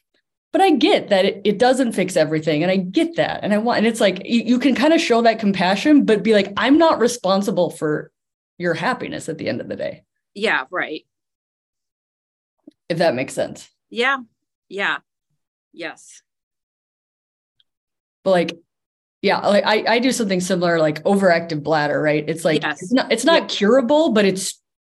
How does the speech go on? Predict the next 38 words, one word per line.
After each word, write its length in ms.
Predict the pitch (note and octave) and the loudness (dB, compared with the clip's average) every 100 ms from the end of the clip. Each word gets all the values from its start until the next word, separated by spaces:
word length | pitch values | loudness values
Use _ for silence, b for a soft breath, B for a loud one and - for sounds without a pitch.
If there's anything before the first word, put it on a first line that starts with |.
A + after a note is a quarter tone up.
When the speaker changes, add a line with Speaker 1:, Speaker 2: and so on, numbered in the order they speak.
| _ | _
Speaker 1:
you, 200 | G3+ G3+ G3 | 0 0 0
it's 220 | G#3+ G#3 | -2 0
improvable, 920 | G3 F#3 G#4+ A#4+ F3 D3+ D3 F#4 - B B - | 0 2 2 2 2 2 2 0 -4 B B 0
but 120 | G#3+ | 2
it's 120 | F3+ | 2
Speaker 2:
Yeah. 60 | D4+ | 2
Speaker 1:
not 180 | - - - | -2 -8 -12
curable. 720 | - D4 F3 - E2+ D#2 - b b b b b F3+ | 0 2 2 0 -2 -6 -8 b b b b b -10
Speaker 2:
Right. 140 | E3+ | -2
Speaker 1:
Right. 120 | D#3+ | 0
And 80 | F#3 | 0
people 200 | A3 A3 | -2 0
will 80 | G3+ | 0
come 200 | G3+ F#3 | 2 2
in 100 | F#3 | 2
and 100 | E3+ | 2
they're 60 | E3 | 2
like, 160 | D#3 D#3 | 2 0
"I'm 220 | D#4+ F#4+ | 0 -2
still 480 | - D#4 D#4 A3+ - | -2 2 2 2 0
peeing 300 | D#4+ D4+ C4 | 4 4 4
eight 160 | A#3+ | 2
times 300 | A#3+ G#3+ G3 | 0 0 2
a 40 | F#3 | 2
day." 280 | F#3 D#3+ C#3 | 2 2 0
And, 160 | D3+ | -2
and 120 | - | -2
you're 120 | F3+ F3+ | 0 2
like, 180 | D#3+ - _ _ | 0 -6 _ _
"Well, 100 | F3+ | -2
you 100 | D4+ | 0
gotta, 300 | F3+ C4+ F4 - | 2 0 -2 -6
you 120 | - F#3 | -6 -2
gotta 240 | - B4 | 0 2
pee." 400 | A#4+ G#4 F#3+ - _ B B B | 2 2 -2 -8 _ B B B
<laughs> 300 | G#4 D#4+ - | 2 2 0
Speaker 2:
Yeah, 240 | F3+ C#4+ C#4+ D4+ | 0 2 2 -2
right. 360 | D4 D4+ F#4 | -4 -4 -4